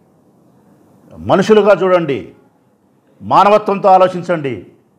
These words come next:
అన్ని ప్రాంతాలను సమాన దృష్టితో చూడండి, అన్ని కులాలను, మతాలను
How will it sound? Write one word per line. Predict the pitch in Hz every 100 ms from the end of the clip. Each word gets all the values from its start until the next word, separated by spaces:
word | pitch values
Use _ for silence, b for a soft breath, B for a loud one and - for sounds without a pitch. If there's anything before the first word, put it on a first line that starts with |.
| _ _ _ _ _ _ _ -
అన్ని | 156 202 202
ప్రాంతాలను | 185 214 208 208 202 196
సమాన | 175 202 202
దృష్టితో | 185 - 196 180
చూడండి, | 180 180 156 107 - _ _ _ -
అన్ని | 151 196 190
కులాలను, | 202 208 202 190
మతాలను | 180 196 202 190